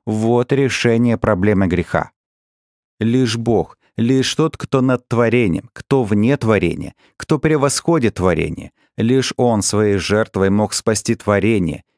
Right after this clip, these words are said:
Именно это он и сделал через своего Сына Иисуса.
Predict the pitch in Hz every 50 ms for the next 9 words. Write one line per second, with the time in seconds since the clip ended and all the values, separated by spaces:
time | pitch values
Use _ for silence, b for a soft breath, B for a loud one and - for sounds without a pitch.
0 | _ - 117 120 127 123 127 123 120 120 123 120 120 - - 120 123 120 - 120
1 | 117 - - 120 117 117 110 107 95 85 87 110 117 113 110 104 95 - 117 104
2 | 107 98 - - 107 107 98 95 101 - - - 113 104 104 - - 101 98 95
3 | 92 - - - 98 87 - - - -